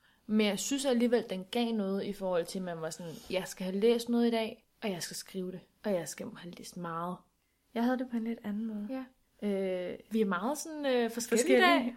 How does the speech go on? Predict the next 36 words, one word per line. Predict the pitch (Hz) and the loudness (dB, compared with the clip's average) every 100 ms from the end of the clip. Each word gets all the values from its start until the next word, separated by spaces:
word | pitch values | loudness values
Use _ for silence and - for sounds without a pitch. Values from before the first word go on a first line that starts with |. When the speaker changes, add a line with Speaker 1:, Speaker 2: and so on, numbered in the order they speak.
| - 214 | -4 0
Speaker 1:
dag. | |
Speaker 2:
Ja, | 269 392 285 - - | 0 -2 -8 -16 -10
wow. | 196 311 415 330 269 - - | -6 -6 -6 -10 -10 -16 -8
<laughs> | 220 - - - - 247 208 196 180 - - - - - - | -8 -8 -14 -16 -8 -6 -4 -6 -6 -8 -10 -20 -20 -10 0
Øhm, | 226 214 208 196 190 - - 196 | 4 4 2 0 -6 -12 -10 2
jeg | 240 | 2
havde | 339 320 | 4 2
det | 294 | 0
sådan | - 233 | -2 0
lidt, | 220 214 214 - | 0 -2 -4 -2
at, | 196 190 - | -2 -2 -4
øh, | 160 139 143 - | -4 -4 -6 -10
for | |
det | 202 | -4
første, | 208 226 240 262 | 0 0 0 -4
så | 226 | -2
fik | 208 185 | -4 -2
jeg | 156 | -2
ikke | 160 | -4
opdateret | - 170 - - | -8 -10 -8 -6
hver | 143 | -6
dag, | - - 208 | -6 -8 -8
men | - | -10
det | 170 | -8
gjorde | 160 - | -8 -8
du | |
heller | 160 - - | -10 -10 -12
ikke, | - - | -14 -12
så | - | -6
Speaker 1:
Nej, | 180 - | -6 -6
Speaker 2:
det | 185 - | -10 -4
Speaker 1:
jeg | 196 196 | -4 -2
glemte | 185 180 185 | -4 -4 -6
det | |
lidt. | 180 170 208 | -8 -8 -2
Speaker 2:
Øhm, | 202 196 180 180 180 170 | 0 2 0 -2 -6 -10